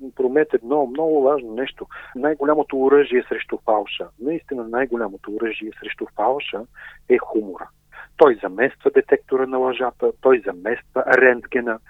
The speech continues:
Чрез хумора вие може да стигнете до много истини, но именно казани по самоироничен начин, не натрапчиво, не патетично, не с размахване на пръст, не с излишно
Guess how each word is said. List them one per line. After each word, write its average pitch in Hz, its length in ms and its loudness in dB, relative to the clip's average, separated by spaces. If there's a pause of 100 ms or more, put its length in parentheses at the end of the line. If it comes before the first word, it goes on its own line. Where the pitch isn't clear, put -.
(240)
Чрез - 260 -4
хумора 156 380 4
вие 143 180 -4
може 135 260 -2
да - 60 -18
стигнете - 440 -8
до - 140 -4
много 202 480 4
истини, 101 460 -6
но 131 140 -4 (160)
именно 185 340 0
казани 139 420 2
по - 140 -14
самоироничен 123 760 -4
начин, 120 400 -10
не 117 100 -4
натрапчиво, 120 640 -4
не 127 180 0
патетично, - 600 -6
не 127 140 -6
с - 240 -10
размахване 135 460 -6
на 135 100 -6
пръст, 135 240 -2 (520)
не 135 140 6
с - 160 -6 (120)
излишно 131 920 -4